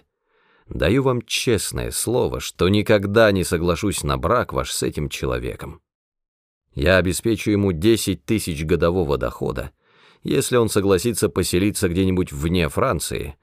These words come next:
или всего лучше в Америке. Прочтите письмо,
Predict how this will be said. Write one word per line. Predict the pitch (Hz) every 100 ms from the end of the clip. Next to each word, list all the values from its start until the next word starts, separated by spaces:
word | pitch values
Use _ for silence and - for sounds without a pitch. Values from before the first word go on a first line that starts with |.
| _ _ -
или | - 131
всего | 107 104 90
лучше | 90 95 -
в | 80
Америке. | 73 67 60 60 - - _ _ _ _ _ _ _ _ _ _ -
Прочтите | 85 85 - - 107 76
письмо, | 73 67 - 127 71